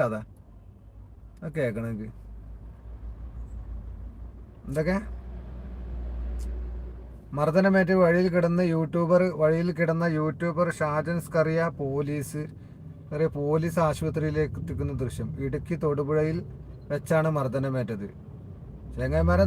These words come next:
നല്ലോം കൊടുത്തുക്കണോ? ഇത് നമ്മൾ ചാർജ് ചെയ്യാൻ അല്ലാ തുണിയിലാണ് പോകണ്ടടാ. ആ പാവം ആരടാ ഈ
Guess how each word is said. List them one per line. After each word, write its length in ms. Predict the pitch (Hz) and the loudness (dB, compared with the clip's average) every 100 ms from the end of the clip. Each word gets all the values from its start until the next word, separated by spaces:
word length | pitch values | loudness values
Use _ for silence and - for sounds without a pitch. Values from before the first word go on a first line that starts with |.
| 175 | 6
നല്ലോം 260 | 165 190 202 | 6 6 6
കൊടുത്തുക്കണോ? 360 | 180 165 143 107 - - - - - - - - - - - - - - - - - - 147 | 4 2 0 -4 -10 -14 -14 -14 -16 -18 -18 -18 -18 -16 -14 -14 -14 -14 -14 -14 -14 -6 4
ഇത് 100 | 208 233 | 6 8
നമ്മൾ 180 | 226 233 233 | 6 6 8
ചാർജ് 300 | 214 208 220 | 8 8 8
ചെയ്യാൻ 240 | 220 202 190 | 8 6 4
അല്ലാ 300 | 190 185 180 180 180 | 6 8 10 10 8
തുണിയിലാണ് 540 | 180 160 180 165 139 135 127 | 4 4 6 6 4 4 4
പോകണ്ടടാ. 480 | 143 185 123 101 101 - 113 123 | 4 2 0 -2 -4 -4 -2 0
ആ 20 | 120 - | 0 -2
പാവം 400 | 113 117 135 135 127 127 | -4 0 0 0 -2 0
ആരടാ 260 | 160 202 | 2 6
ഈ 20 | 208 | 4